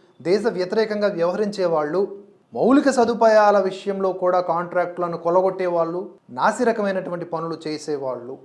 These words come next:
అందరూ కూడా ఫిల్టర్ అయిపోతారు. నితిన్ గడ్కరీ ఉన్నారు. ఎంత అద్భుతమైనటువంటి ఈరోజు మనం చూస్తున్నటువంటి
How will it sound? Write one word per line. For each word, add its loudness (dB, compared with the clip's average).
అందరూ -6
కూడా -4
ఫిల్టర్ -10
అయిపోతారు. -18
నితిన్ -4
గడ్కరీ 0
ఉన్నారు. -6
ఎంత -8
అద్భుతమైనటువంటి -2
ఈరోజు -4
మనం -4
చూస్తున్నటువంటి -6